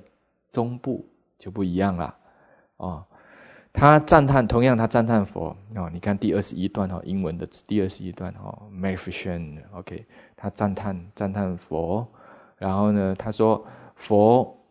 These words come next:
make the Dharma clear in many ways。”这个都是每一次赞叹的语词，哈，你，呃，佛陀你很善巧，哈，让佛法很明朗，哦，很清楚，很容易学习这样子。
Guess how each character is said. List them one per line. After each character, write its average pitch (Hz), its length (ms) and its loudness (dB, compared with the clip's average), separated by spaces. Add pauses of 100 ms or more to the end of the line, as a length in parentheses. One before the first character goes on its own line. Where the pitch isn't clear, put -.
(200)
make 120 320 2
the 104 120 -2
Dharma 110 540 -2
clear 127 500 2
in 92 80 0
many 101 280 0
ways。” 101 480 -2 (120)
这 107 120 -8
个 101 100 -2
都 101 140 -4
是 98 320 -4
每 90 120 -6
一 92 140 -2
次 107 180 -4
赞 104 240 -4
叹 104 160 -4
的 90 120 -4
语 82 180 -10
词， 92 320 -6
哈， 101 260 -8
你， 95 160 -8 (460)
呃， 95 160 -12
佛 110 180 -2
陀 120 140 0
你 110 100 2
很 92 220 -4
善 123 260 2
巧， 87 280 -2
哈， 92 260 -4
让 110 320 0
佛 101 240 4
法 107 200 0
很 92 220 -4
明 104 320 4
朗， 135 240 4 (640)
哦， 95 260 -8 (300)
很 98 160 -8
清 160 320 0
楚， 127 260 -4 (220)
很 95 140 -8
容 101 200 2
易 143 120 4
学 101 260 0
习 87 320 -4
这 107 80 0
样 101 180 2
子。 - 240 -8